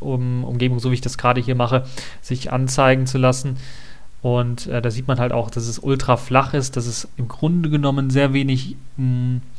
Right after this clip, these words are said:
ja, Anschlussmöglichkeiten bietet, aber dafür halt, äh, glaub ich, ultra portabel ist, ein großes Touchpad, äh, hat, äh, große Touch, äh, äh, Maus,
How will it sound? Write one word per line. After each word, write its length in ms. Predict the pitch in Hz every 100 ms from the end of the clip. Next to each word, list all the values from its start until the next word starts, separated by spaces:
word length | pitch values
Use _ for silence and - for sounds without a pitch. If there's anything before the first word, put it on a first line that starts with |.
| - - - - -
ja, 220 | 127 120 -
Anschlussmöglichkeiten 1120 | 143 - 156 131 135 131 131 - 123 120 120
bietet, 480 | 110 123 165 151 - - - - -
aber 200 | 127 123
dafür 340 | 123 127 131
halt, 420 | 123 123 120 - 151
äh, 300 | 123 120 117
glaub 160 | 123 117
ich, 100 | -
ultra 220 | 131 127
portabel 500 | 127 123 117 123 131
ist, 360 | - 123 - 120
ein 100 | 113
großes 520 | 120 127 123 - -
Touchpad, 760 | 135 135 - - 131 - - -
äh, 140 | 135 120
hat, 440 | 123 131 - - 123
äh, 80 | 117
große 300 | 120 117 -
Touch, 440 | 131 - - -
äh, 220 | - 120 117 - - - - - - -
äh, 420 | 123 117 113 113 - - - - - - - 50 50 50 151 - -
Maus, 640 | 117 117 131 - - -